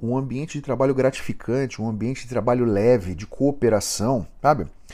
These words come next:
Programas de desenvolvimento profissional, oportunidades de crescimento, vão criar um ambiente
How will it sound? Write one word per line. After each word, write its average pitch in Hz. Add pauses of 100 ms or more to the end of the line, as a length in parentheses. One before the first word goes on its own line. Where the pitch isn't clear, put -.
(360)
Programas 160
de 165
desenvolvimento 147
profissional, 135
oportunidades 151
de 151
crescimento, 120 (400)
vão 233
criar 220
um 165
ambiente 160